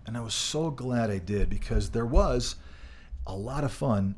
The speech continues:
in Tulsa, Oklahoma. So I recommend that town, by the way, for anybody that is interested in going to assignment there. It's, it's a cool place. It really was. I, we had a guest on with, uh, Melanie Mossberg, my good friend.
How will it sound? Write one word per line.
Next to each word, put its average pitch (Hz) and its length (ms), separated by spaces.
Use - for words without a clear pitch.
in 101 200
Tulsa, 117 340
Oklahoma. 113 500
So - 140
I 101 60
recommend 143 520
that 98 120
town, 85 200
by 85 120
the 87 80
way, 85 100
for 95 160
anybody 101 320
that 92 320
is 101 160
interested 110 380
in 92 40
going 101 220
to 90 60
assignment 107 320
there. 90 80
It's, 113 180
it's - 160
a 101 40
cool - 280
place. - 380
It - 40
really 104 200
was. 95 320
I, 117 100
we 156 100
had 202 140
a 170 40
guest 147 360
on 131 180
with, 113 160
uh, 110 140
Melanie 135 340
Mossberg, 123 480
my 98 180
good 127 280
friend. 120 440